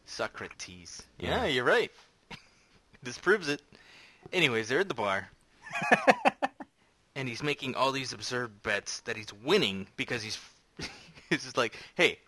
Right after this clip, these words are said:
Speaker 1: how you winning all this money?" "'Cause I'm from the fucking future, asshole." <laughs> So, of course, he's winning all this money. And then he makes a bet. And who should he bet with?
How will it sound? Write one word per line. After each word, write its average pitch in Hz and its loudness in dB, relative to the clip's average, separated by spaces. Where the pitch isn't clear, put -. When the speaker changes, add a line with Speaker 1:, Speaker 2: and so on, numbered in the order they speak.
Speaker 1:
how 143 0
you 147 2
winning 143 0
all 143 2
this 123 -6
money?" 127 -2
"'Cause - -16
I'm 131 -10
from 139 -4
the 110 -2
fucking - -6
future, 123 -8
asshole." 104 -2
<laughs> - -6
So, - -10
of - 2
course, - -2
he's 147 -4
winning 123 0
all 113 2
this 107 -10
money. 101 -4
And 135 2
then 143 4
he 143 2
makes 151 0
a 123 -6
bet. 104 0
And 147 2
who 285 0
should 247 0
he 196 -2
bet - 0
with? 123 0